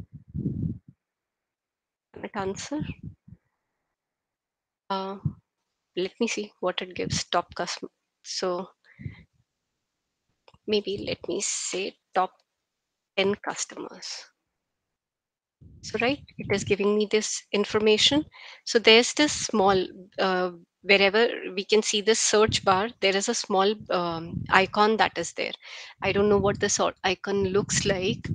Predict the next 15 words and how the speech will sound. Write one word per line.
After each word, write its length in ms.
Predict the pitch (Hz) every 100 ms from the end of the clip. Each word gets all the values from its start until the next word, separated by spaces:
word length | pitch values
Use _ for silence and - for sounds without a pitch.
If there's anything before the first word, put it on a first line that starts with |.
| - _ _ _
but 260 | - - 180 _ -
maybe, 400 | 196 202 196 - _ _ _ 330 302
uh, 520 | 277 269 277 277 120 117
let's 240 | 226 -
see, 160 | - -
in 100 | -
case 280 | - - -
I 60 | -
can 200 | - 208
expand 500 | - - 202 196 202
this 180 | 208 -
visual. 380 | 214 208 226 247
No, 220 | 226 185
I 100 | -
cannot. 380 | - - -